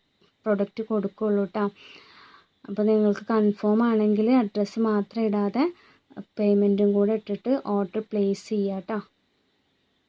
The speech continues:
നെക്സ്റ്റ്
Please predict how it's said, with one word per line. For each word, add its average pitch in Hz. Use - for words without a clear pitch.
നെക്സ്റ്റ് 226